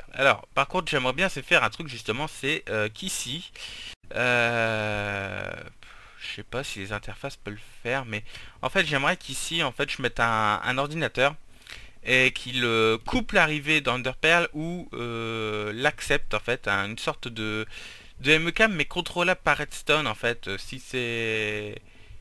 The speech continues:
si c'est ok, bah, il laisse passer. Si c'est pas ok, bah, il, il pose pas. Ou alors, est-ce que un, ah, attendez, est-ce qu'une turtle, ça peut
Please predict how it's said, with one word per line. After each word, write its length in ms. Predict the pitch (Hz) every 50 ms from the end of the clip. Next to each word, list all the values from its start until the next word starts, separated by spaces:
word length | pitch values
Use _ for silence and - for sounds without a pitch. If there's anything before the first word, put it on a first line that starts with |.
| - - - - _ - - - -
si 320 | - - - - - - -
c'est 360 | - - - - - 120 117
ok, 280 | 123 123 120 - - 139 139 143 139 131 110
bah, 120 | 107 98 101
il 120 | 107 107
laisse 200 | 107 110 - -
passer. 360 | - 110 104 - - 139 135
Si 180 | - - - 117
c'est 160 | - - -
pas 140 | - - 110
ok, 280 | 110 101 - - 131 127
bah, 200 | 117 104 101 101
il, 420 | 101 104 101 101 104 104 104 - -
il 80 | - -
pose 180 | - - -
pas. 120 | - - - - - - - - - - - -
Ou 100 | - 113
alors, 580 | 113 113 117 123 131 139 143 143 143 147 143 143 139 - - - _ - - - - - - - - - - - - - - - - - - - - - - - - - - - - - - - - - - - - - - - -
est-ce 360 | - - 180 185 - - -
que 300 | - - - 156 147 143 143
un, 440 | 135 131 131 135 131 135 135 135 - -
ah, 840 | 160 180 226 262 277 277 247 220 165 143 131 123 120 117 110 104 104
attendez, 280 | 107 - - 135 131 127
est-ce 240 | - - 185 - -
qu'une 180 | - 196 180
turtle, 500 | - - 175 156 - - - 196 208 220
ça 180 | - - 143 131
peut 200 | - - 143